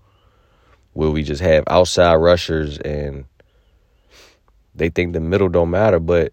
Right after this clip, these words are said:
they not really thinking about what the hell used to be in the middle back in the day, bro. We used to have some beefy guys in the middle.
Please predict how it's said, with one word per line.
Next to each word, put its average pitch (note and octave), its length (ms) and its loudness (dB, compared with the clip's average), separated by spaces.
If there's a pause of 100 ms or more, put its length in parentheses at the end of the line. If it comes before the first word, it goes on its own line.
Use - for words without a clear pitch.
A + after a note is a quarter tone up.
they F#2 160 -4
not G#2 320 4
really F2+ 280 -2
thinking A2+ 340 -4
about F#2 420 -4 (1200)
what E2+ 160 -10
the F2+ 100 -2
hell F#2 340 0
used F2+ 220 -10
to E2 60 -10
be F2 180 -4
in E2+ 60 -2
the D#2+ 60 -2
middle D#2+ 280 -2
back D#2 220 -2
in D2+ 80 -8
the D2 60 -8
day, C#2+ 220 -8
bro. D2 220 -8
We F#2 100 -6
used G2 160 -10
to G#2 60 -8
have F#2+ 200 -2
some D2 200 -8
beefy F2+ 340 -10
guys A2 380 2
in G#2 60 -6
the G2 60 -6
middle. F2 340 -8